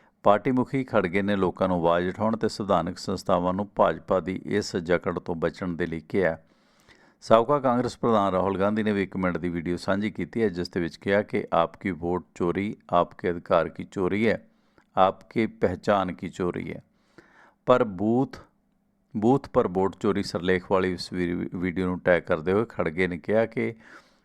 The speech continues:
"ਆਪਣੇ ਵੋਟ ਪਾਉਣ ਦੇ ਅਧਿਕਾਰ ਨੂੰ ਖੋਣ ਨਾ ਦਿਓ ਤੇ ਇਸ ਵਾਰ ਸਵਾਲ ਪੁੱਛੋ, ਜਵਾਬ ਮੰਗੋ ਕਿ ਵੋਟ ਚੋਰੀ ਦੇ ਖਿਲਾਫ ਆਵਾਜ਼ ਚੁੱਕੋ।" ਉਹਨਾਂ Twitter 'ਤੇ ਭਾਰਤੀ ਲੋਕਾਂ ਨੂੰ ਆਪਣੇ ਸੰਦੇਸ਼ ਵਿੱਚ ਆਖਿਆ ਕਿ ਸੰਵਿਧਾਨਕ ਸੰਸਥਾਵਾਂ ਨੂੰ ਭਾਜਪਾ ਦੀ ਜਕੜ ਤੋਂ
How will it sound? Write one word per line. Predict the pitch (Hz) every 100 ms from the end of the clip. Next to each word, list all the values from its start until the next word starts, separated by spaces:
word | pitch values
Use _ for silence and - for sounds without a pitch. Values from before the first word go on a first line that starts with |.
| _
"ਆਪਣੇ | 117 110 135
ਵੋਟ | 107 107 -
ਪਾਉਣ | - 110
ਦੇ | 101
ਅਧਿਕਾਰ | 101 90 107 90 85
ਨੂੰ | 90 92
ਖੋਣ | - 120
ਨਾ | 107 87
ਦਿਓ | 80 82 80 _ _ _ _ _ _ _ -
ਤੇ | -
ਇਸ | 123 113
ਵਾਰ | 135 123 117
ਸਵਾਲ | - 92 90
ਪੁੱਛੋ, | 85 98 - 117
ਜਵਾਬ | 90 87 87
ਮੰਗੋ | 90 92 113
ਕਿ | -
ਵੋਟ | 104 87 85
ਚੋਰੀ | - 92 85
ਦੇ | 85
ਖਿਲਾਫ | - 95 87 90 -
ਆਵਾਜ਼ | 101 90 85 80
ਚੁੱਕੋ।" | - - 92
ਉਹਨਾਂ | - 104 104
Twitter | 92 90 87
'ਤੇ | 95 - 107 113 _ _ _ _ _ _ -
ਭਾਰਤੀ | 110 98 -
ਲੋਕਾਂ | 117 113 - 113
ਨੂੰ | 117 120
ਆਪਣੇ | 92 98 98
ਸੰਦੇਸ਼ | - 92 90 87
ਵਿੱਚ | 95 85
ਆਖਿਆ | 92 87 -
ਕਿ | 113 -
ਸੰਵਿਧਾਨਕ | - - 101 95 90 82 101 -
ਸੰਸਥਾਵਾਂ | - 98 - 90 85 90
ਨੂੰ | 90 92
ਭਾਜਪਾ | - 98 80 - 87
ਦੀ | 90
ਜਕੜ | 80 92 101 80
ਤੋਂ | -